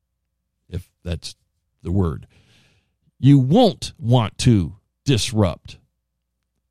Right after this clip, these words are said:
'cause the Holy Spirit will not disrupt a church service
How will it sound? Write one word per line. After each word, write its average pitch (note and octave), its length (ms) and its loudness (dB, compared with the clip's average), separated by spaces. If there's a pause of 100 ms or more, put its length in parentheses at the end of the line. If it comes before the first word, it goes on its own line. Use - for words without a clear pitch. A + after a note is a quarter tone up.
(840)
'cause B2 140 -2
the B2+ 60 2
Holy C#3 200 2
Spirit A#2+ 480 -2
will A2+ 220 0
not A2 320 -2
disrupt G2+ 640 -4 (600)
a F#2 120 -6
church - 380 -4
service - 540 -12